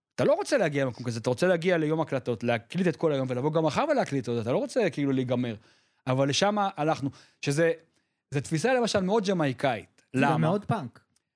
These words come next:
Speaker 1: בשירה, אבל היא ג'מייקאית, אם תיקח אותה למשל לבאס, זה ג'מייקה. אם אתה נכנס לאולפן בג'מייקה, לפחות, שוב, היום זה כבר אחרת, אבל לפחות כמה שנים אחורה, כשהכל היה עוד אנלוגי,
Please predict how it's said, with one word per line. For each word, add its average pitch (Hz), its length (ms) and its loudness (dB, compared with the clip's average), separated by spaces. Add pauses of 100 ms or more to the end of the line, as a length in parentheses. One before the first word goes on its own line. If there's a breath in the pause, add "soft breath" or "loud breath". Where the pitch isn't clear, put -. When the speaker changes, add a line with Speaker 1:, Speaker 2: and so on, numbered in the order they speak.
(300)
Speaker 1:
בשירה, 151 460 2 (200)
אבל 120 180 -6 (260)
היא 131 260 2
ג'מייקאית, 139 580 0 (220)
אם 135 60 -2
תיקח 175 300 -4
אותה 185 180 0
למשל 147 300 0
לבאס, 143 640 -4 (800)
זה 120 140 -2
ג'מייקה. 127 340 -2
אם 147 60 0
אתה 175 80 2
נכנס 208 220 0
לאולפן 190 260 0
בג'מייקה, 147 580 0
לפחות, 131 480 -8
שוב, 117 220 -2
היום 127 180 0
זה 120 80 -8
כבר 113 260 -4
אחרת, 123 320 -4
אבל 113 180 -4
לפחות 123 300 -4 (300)
כמה 120 180 -4
שנים 123 180 -4
אחורה, 123 220 -2
כשהכל 117 260 -4
היה 135 100 0
עוד 120 120 -2
אנלוגי, 113 420 -2